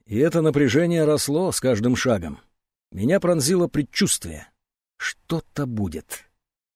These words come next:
Как истинный материалист, я только отмахивался от него. А как нормальный человек,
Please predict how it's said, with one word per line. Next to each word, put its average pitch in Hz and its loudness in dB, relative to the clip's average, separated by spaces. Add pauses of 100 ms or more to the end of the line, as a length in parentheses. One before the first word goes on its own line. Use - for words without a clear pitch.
Как 160 0
истинный 160 2
материалист, 135 2
я 117 -2
только 170 0
отмахивался 131 -4
от 87 -14
него. 90 -6 (640)
А 107 -4
как 110 0
нормальный 107 2
человек, 95 0